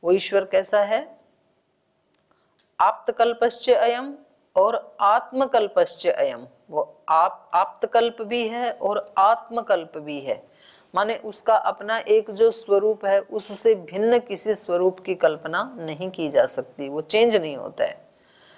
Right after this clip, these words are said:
"न च आत्मकल्पाद अन्य कल्प संभवति, न तावद अस्य बुद्धिम विना कश्चित धर्मः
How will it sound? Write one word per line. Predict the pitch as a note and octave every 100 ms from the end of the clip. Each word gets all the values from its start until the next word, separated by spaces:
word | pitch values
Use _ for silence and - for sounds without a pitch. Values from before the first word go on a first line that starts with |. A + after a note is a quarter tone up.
| _ _
"न | F3 A3
च | A3 B3 A#3 -
आत्मकल्पाद | F3 G3+ - A3 A3 F3+ E3 D#3+ F3 F3
अन्य | - D#3+ E3+ G3+
कल्प | G3 D#3 D3+
संभवति, | F3 F3 C#3+ C#3 C3 B2 D3+ C#3+ - _
न | C#3+ D3+ G#3+ A#3
तावद | G#3+ F#3 G#3 F#3+
अस्य | - - - G3
बुद्धिम | D#3+ D3+ C#3 F#3
विना | G3+ F#3 E3+ F3 D3 - _
कश्चित | F3 F3 - A3 F#3
धर्मः | D3 C#3 C#3+ D3 F3 F#3+ F3